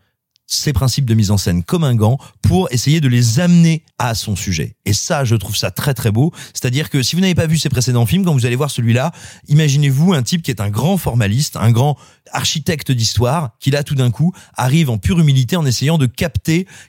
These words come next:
quelque chose. Alors, il a certes en partie lancé les dés, les dés, parce qu'on l'a dit, il est partie prenante dans le lieu qu'il filme,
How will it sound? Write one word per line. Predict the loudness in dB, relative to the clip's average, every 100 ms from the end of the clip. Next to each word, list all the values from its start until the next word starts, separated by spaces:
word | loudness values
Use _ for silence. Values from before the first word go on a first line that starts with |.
| _
quelque | -4 0
chose. | 0 2 2 2
Alors, | -2 -4 -8
il | -8 -4
a | -4
certes | -4 -6
en | -4
partie | -6 -4
lancé | -2 -2 0
les | 0
dés, | 2 2 0
les | 0
dés, | 2 2
parce | 0 -4
qu'on | 0
l'a | 0
dit, | 2 0 -2 -14 -4
il | -2
est |
partie | -2 -4 -4
prenante | -2 2 2 0 -2
dans | -2
le | 0
lieu | 0 -2
qu'il | -4 -6
filme, | 0 0 0